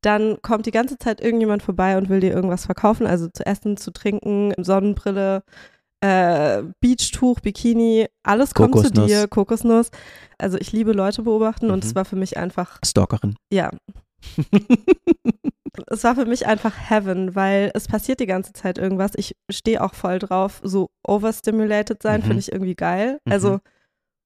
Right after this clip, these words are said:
Speaker 1: und das dann am Strand, wo man normalerweise so Ruhe und Besinnlichkeit und irgendwie, oh, das Meeresrauschen, weil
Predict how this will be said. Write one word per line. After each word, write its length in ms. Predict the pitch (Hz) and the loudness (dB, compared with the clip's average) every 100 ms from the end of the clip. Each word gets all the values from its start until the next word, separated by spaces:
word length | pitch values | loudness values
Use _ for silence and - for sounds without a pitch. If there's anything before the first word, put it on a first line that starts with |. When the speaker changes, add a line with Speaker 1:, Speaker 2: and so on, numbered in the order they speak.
| _ | _
Speaker 1:
und 160 | 214 202 | -2 2
das 160 | 233 - | 0 0
dann 160 | 233 | -2
am 120 | 196 180 | -2 -4
Strand, 680 | - 202 202 269 330 - _ _ _ _ | -2 0 2 0 -4 -10 _ _ _ _
wo 180 | 196 214 | -2 0
man 260 | 208 196 190 | 2 0 0
normalerweise 640 | 196 202 208 208 208 190 | 0 2 2 2 0 -2
so 340 | 185 196 185 185 | -2 0 0 0
Ruhe 500 | 180 214 247 247 - | 0 4 4 4 2
und 220 | 196 190 | -2 -4
Besinnlichkeit 720 | 180 202 233 240 - 226 - | -2 0 -2 -4 -4 -4 -4
und 180 | 190 - | -8 -4
irgendwie, 400 | 196 190 190 190 | -4 -4 -6 -6
oh, 220 | 214 220 | -4 -4
das 180 | 220 - | -4 -2
Meeresrauschen, 640 | 220 220 - 202 208 208 | -2 -2 -4 -2 -2 -2
weil 180 | 185 185 | -4 -4